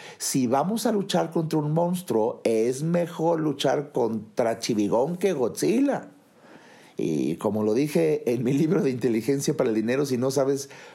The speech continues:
por tu edad quién es Chivigón, pues búscale, búscale ahí en YouTube quién es Chivigón. Y vas a ver el tamaño de, de dinosaurio, que es un bebito. Ah, pues si es bebito, de una patada lo mato, ya se acabó.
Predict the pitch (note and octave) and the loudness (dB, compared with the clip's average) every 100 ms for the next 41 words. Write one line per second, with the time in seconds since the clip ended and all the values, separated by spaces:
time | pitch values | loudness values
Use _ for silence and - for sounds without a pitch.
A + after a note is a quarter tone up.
0 | - - G#2+ G#2 - A#2+ A2 B2 C3+ C#3 | -8 0 0 0 0 2 4 2 2 0
1 | D3 C#3 C#3+ B2+ A#2 A2+ C#3 F3 B2 D#3+ | -2 0 0 0 2 2 2 0 0 0
2 | - E3 B2+ C3+ C#3+ D3+ B2+ A#2+ C3+ C3 | 0 0 2 0 0 0 2 2 0 2
3 | C#3 C#3+ C#3 C#3 C#3+ - - - _ _ | 0 2 0 0 -4 -18 -20 -20 _ _
4 | _ - B2+ C#3 C3+ C3 A2 G2 A2+ A2+ | _ 0 2 0 0 0 2 2 2 2
5 | A2 G#2 - _ _ - - _ - G#2 | -4 -8 -16 _ _ -20 -20 _ -2 -2
6 | A2+ B2+ A#2+ A#2 A#2+ - G2+ A#2+ A#2 A2+ | 0 0 2 2 0 -2 -2 0 0 0
7 | A#2 A2 G2 F2+ F2+ - _ _ _ _ | 2 2 0 -2 -4 -12 _ _ _ _
8 | _ _ - D#2+ C2+ G2 G#2 F2 D#2 A#1+ | _ _ -8 -4 -4 -2 -2 0 -2 -4
9 | - - D2+ D#2+ G#2+ A2 C3 A#2+ A#2 C3+ | -12 -14 -8 -4 -2 0 0 0 0 -2
10 | G2+ - - G#2 G#2 A2+ A2+ B2 - A2 | -4 -6 -6 -2 0 0 0 -2 0 -2
11 | - - - - - A2+ C#3+ F#3+ G#3 G#3+ | -2 -12 -20 -6 -2 2 2 2 2 0
12 | F#3+ B2 C3+ D#3+ D#3+ D#3 F3 E3 F3+ F3 | 0 0 0 0 0 0 0 0 0 0
13 | C#3 - B2+ C#3+ D#3 C3+ B2 F#3+ C#4 B3 | -2 0 2 2 0 0 0 -2 -2 0
14 | C3 D#3+ G3 F#3+ A#2 C#3 A3 | 2 0 -2 -2 0 0 -2